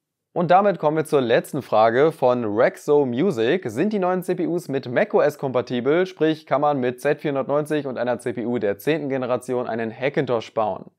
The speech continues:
Ich war da so ein bisschen von Anfang an dabei. Wir haben nämlich versucht, den ersten Z vierhundertneunzig Hackintosh der Welt, sage ich jetzt einfach mal,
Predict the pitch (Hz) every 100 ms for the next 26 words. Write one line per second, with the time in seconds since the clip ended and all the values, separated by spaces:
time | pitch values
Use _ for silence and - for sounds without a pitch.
0 | _ _ - 127 175 190 175 175 170 147
1 | 143 170 180 151 143 127 120 160 202 143
2 | 131 147 147 139 131 117 151 147 120 -
3 | 139 165 165 147 147 147 143 135 127 127
4 | 135 131 127 131 113 123 127 - 107 110
5 | 92 117 143 120 123 120 127 - 117 117
6 | 120 117 117 120